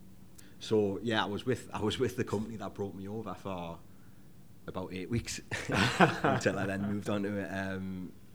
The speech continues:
on the company that bought the division. So that was a pretty scary time, because I thought,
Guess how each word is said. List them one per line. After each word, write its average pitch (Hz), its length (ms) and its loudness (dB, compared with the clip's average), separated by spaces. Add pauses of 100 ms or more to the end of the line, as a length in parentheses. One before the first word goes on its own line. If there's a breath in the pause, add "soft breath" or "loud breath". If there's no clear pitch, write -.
on 95 180 -6 (100)
the 98 200 -6
company 95 320 -4
that 87 180 -4
bought 95 180 -4
the 90 80 -8
division. 92 400 -6 (240 loud breath)
So 107 140 4
that 110 160 6
was 104 140 6
a 95 320 2 (500)
pretty 95 200 0
scary 90 340 -2
time, 92 260 -4 (400)
because - 240 -10
I 80 60 -6
thought, 87 320 -6